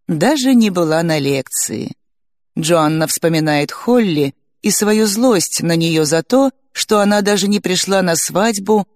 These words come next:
старого друга. В лёгкой зависти нет ничего плохого, даже наоборот.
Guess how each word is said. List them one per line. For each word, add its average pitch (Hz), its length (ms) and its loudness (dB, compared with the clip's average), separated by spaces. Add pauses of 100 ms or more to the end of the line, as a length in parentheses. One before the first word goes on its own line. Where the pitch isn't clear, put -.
(100)
старого 160 640 0
друга. 139 500 -4 (680)
В 220 80 0
лёгкой 262 460 2
зависти 240 600 0
нет 196 360 0
ничего 170 440 -2
плохого, 165 760 -2 (300)
даже 160 300 0
наоборот. 190 880 0